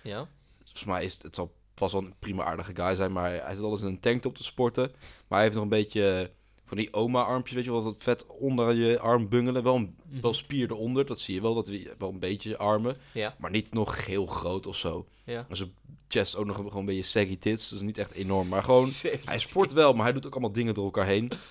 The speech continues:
Speaker 2: En hij was gewoon, stel je voor, hè, dus heb je, eh, de, je bankje staan tegenover de spiegel, waar alle dumbbell racks staan, weet
Speaker 1: Ja.
Speaker 2: je wel.
Speaker 1: Ja.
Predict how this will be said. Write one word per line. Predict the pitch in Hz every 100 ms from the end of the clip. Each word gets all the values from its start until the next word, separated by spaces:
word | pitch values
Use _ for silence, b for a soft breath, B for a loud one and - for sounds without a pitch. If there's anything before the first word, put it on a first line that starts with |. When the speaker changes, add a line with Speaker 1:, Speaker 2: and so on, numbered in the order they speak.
| B B B _ _ _
Speaker 2:
En | 151
hij | 160
was | 170 175
gewoon, | - 170 160 156 151 _ _ _ _ _ _ _ _
stel | 147 156 - 160 120
je |
voor, | 107 107
hè, | 113
dus | 131
heb | 123 123
je, | 113 110 107 107 101 101 98 104
eh, | - -
de, | 104 98
je | 98
bankje | 98 123 135 -
staan | - 120 107 95 -
tegenover | - 113 117 113
de | 101
spiegel, | - 135 143 156
waar | 110
alle | 110 107
dumbbell | 123 127
racks | 120 127 -
staan, | 131 139 160
weet | 131
Speaker 1:
Ja. | 120
Speaker 2:
je |
wel. | 131 156 - -
Speaker 1:
Ja. | 123